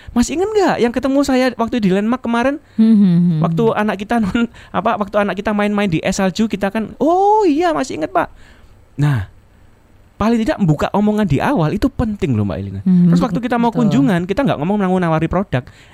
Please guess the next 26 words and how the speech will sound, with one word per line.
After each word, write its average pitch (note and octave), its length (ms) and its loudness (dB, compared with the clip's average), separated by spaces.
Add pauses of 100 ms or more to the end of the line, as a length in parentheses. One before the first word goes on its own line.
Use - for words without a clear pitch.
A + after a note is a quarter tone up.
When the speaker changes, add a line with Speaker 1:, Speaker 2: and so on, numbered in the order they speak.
(220)
Speaker 1:
At C#3+ 140 -4
least G#3+ 160 -4
kita - 180 -6
mau D#3+ 140 -2
giving C3 240 -2
something C#3 320 -2
for B2 160 -2
you A2+ 160 -2
kan C3 160 -4
gitu. B2 160 -4
Speaker 2:
Hmm, A3 240 4
hmm. F3+ 260 2
Speaker 1:
Supaya C#3 240 0
kita C#3+ 220 -4
diterima B2+ 400 -2
lah A#2 100 -2
di - 80 -8
kantornya. G2+ 540 -4 (460)
Dan - 140 -2
ini C3+ 140 2
harus D#3+ 180 0
selected A#2+ 440 -4
juga. D#3+ 340 -4
Jangan B2+ 320 -2 (240)
klien-klien B2+ 460 -2
yang, C3 160 0